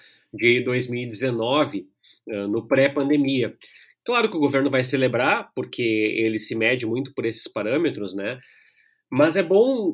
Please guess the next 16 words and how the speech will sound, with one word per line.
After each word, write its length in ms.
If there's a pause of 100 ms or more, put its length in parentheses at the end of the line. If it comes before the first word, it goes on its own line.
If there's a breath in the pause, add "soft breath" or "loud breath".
deixar 320
claro 380
que 120
tem 100
algumas 400
explicações 640
que 120
não 240
passam 460
por 140
medidas 360
do 100
governo. 460 (100)
Por 160
exemplo, 540 (640)
é, 880